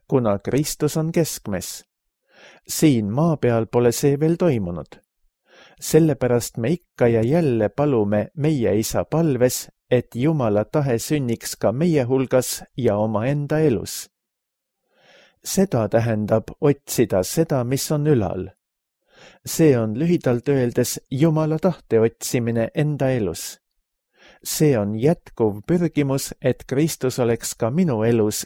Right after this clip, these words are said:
kesksel kohal. Aga seda ülal olevat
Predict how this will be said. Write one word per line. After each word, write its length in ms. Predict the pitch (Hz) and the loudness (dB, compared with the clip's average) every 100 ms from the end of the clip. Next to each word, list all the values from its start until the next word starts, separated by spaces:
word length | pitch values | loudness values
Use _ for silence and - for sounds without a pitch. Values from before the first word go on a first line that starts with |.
| - | -4
kesksel 540 | 165 - - - 143 | -4 -4 -6 -2 0
kohal. 400 | 135 117 95 90 - _ _ _ _ _ _ _ _ _ _ _ _ _ _ _ _ _ _ _ _ _ _ _ _ _ _ _ _ _ _ _ 135 | 0 -2 -2 -6 -10 _ _ _ _ _ _ _ _ _ _ _ _ _ _ _ _ _ _ _ _ _ _ _ _ _ _ _ _ _ _ _ -2
Aga 340 | 131 - 110 | 0 2 2
seda 600 | - 165 175 143 110 98 - | 2 -2 0 0 0 -4 -4
ülal 440 | 135 175 170 127 | 2 2 2 2
olevat 600 | 120 147 135 135 - - | 2 2 2 -2 -4 -10